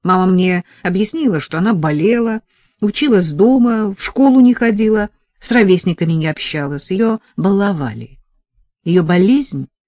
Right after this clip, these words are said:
называлась ревмокардит. Инфекция жрет сердечный клапан. Ой, жуткая вещь.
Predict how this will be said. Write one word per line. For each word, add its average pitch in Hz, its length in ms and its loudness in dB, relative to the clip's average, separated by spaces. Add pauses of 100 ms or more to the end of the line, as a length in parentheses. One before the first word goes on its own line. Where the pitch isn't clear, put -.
(160)
называлась 196 920 -2 (260)
ревмокардит. 180 1040 -2 (1000)
Инфекция 220 640 2
жрет 220 460 2
сердечный 185 680 0
клапан. 214 500 -2 (420)
Ой, 156 380 -8
жуткая 175 460 -4
вещь. 165 500 -10